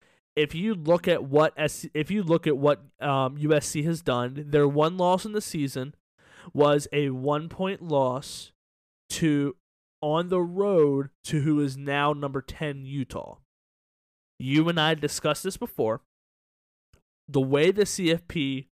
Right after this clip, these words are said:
makes their decision, they go off of what the team has done, what, where the team is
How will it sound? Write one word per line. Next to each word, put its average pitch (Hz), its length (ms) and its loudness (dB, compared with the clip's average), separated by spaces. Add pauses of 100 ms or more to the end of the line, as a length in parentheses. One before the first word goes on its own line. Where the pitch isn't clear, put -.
makes 143 380 -6
their 170 140 -2
decision, 160 480 -2 (420)
they 156 160 6
go 151 320 4
off 143 320 2
of 127 360 -2 (260)
what 143 360 -2
the 151 120 -8
team 170 520 -10 (200)
has 135 400 -6
done, 143 560 -4 (300)
what, 151 300 -2
where 170 300 4
the 175 120 -4
team 170 360 -8
is 143 300 -4